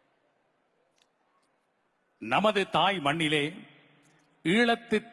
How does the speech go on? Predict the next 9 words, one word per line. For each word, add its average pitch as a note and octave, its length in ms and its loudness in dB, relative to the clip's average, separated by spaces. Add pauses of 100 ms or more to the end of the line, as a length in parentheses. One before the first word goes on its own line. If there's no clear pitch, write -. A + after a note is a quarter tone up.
(120)
திரை, G#3+ 320 2 (840)
தமிழ் G#3 380 0
திரை G#3 340 2
என்ற F3 260 0
முயற்சியும் D#3+ 600 -4
கூட D#3+ 200 -2 (500)
அவ்வப்போது F#3+ 580 -2 (160)
முளைத்து F#3+ 560 -2
முளைத்து D#3 460 -2